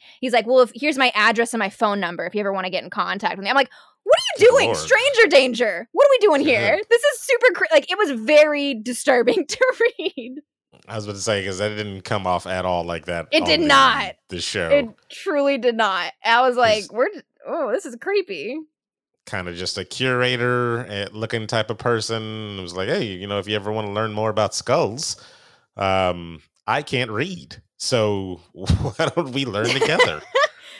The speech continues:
Speaker 1: Oh, yeah, 'cause he, she's like, "Oh, it's tryptanyl. I read it right there." He's like, "I wish I knew as much as you. She just told you she read it on a sign."
Speaker 2: Yeah, but he clearly didn't know how to read when he was young. It's something to do with the magisterium not teaching you to read when you're younger.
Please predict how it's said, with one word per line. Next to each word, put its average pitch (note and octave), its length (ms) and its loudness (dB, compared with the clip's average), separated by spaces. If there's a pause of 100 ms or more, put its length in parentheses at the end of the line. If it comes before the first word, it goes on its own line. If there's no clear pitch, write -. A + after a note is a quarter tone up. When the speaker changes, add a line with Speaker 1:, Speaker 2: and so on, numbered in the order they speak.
(140)
Speaker 1:
Oh, C#4+ 80 4
yeah, D#4+ 160 10
'cause G4 100 2
he, D#4+ 200 -6
she's D4+ 200 -6
like, C4 260 4
"Oh, D#4+ 60 6
it's D4+ 120 -2
tryptanyl. B3 380 -2
I A3 80 2
read C#4+ 200 4
it - 60 0
right G3+ 180 2
there." A#3+ 80 -2
He's G3+ 80 -6
like, G3+ 200 -8
"I A#4+ 120 4
wish C#4+ 260 4
I C4 180 6
knew G#3 160 0
as G3+ 120 -2
much F#3+ 200 -2
as G#3 120 -6
you. G3+ 200 -6 (200)
She D4 200 -4
just C#4 340 4
told D4+ 240 2
you B3+ 80 -4
she B3+ 160 -6
read A#3+ 220 4
it A#3+ 80 0
on A3 100 -4
a G3+ 60 -8
sign." G3+ 580 -4 (260)
Speaker 2:
Yeah, A#2+ 320 0
but G2 180 -6
he A#2 100 -6
clearly F2+ 360 -6
didn't E2 220 -8
know E2 80 -8
how D#2+ 60 -4
to D#2+ 80 -10
read D#2+ 200 -8
when D2+ 120 -14
he D2 40 -14
was D2+ 140 -12
young. D2+ 300 -10 (120)
It's G2 140 -12
something A#2 440 -4
to G2 80 -8
do F2+ 100 -6
with F2+ 100 -8
the F2 60 -12
magisterium D#2+ 640 -6
not D#2 180 -10
teaching D2+ 320 -12
you D2+ 300 -16
to E2+ 140 -10
read D#2 220 -12
when C#2+ 120 -16
you're C#2+ 80 -12
younger. C2 380 -16